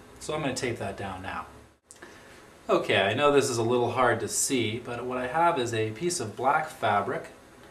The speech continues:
on top of a rubbing plate, on top of the no-slip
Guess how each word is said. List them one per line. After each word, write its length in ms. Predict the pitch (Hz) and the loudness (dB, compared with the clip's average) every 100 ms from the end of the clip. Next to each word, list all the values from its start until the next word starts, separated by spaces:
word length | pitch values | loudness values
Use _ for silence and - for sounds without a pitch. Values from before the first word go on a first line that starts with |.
| - - - | -20 -20 -6
on 200 | 113 110 | -4 -2
top 280 | 135 143 151 | 4 4 4
of 140 | 135 | 2
a 40 | 120 | 2
rubbing 400 | 131 143 113 101 | 6 6 4 -4
plate, 400 | - 98 - - - - - - - - - - - - | -4 -6 -6 -12 -20 -20 -20 -20 -20 -20 -20 -20 -20 -4
on 140 | 117 | -2
top 300 | - 135 135 | 4 6 8
of 160 | 135 120 | 6 0
the 60 | |
no-slip 640 | 113 117 117 - 120 113 110 | -2 0 0 -2 -2 -4 -6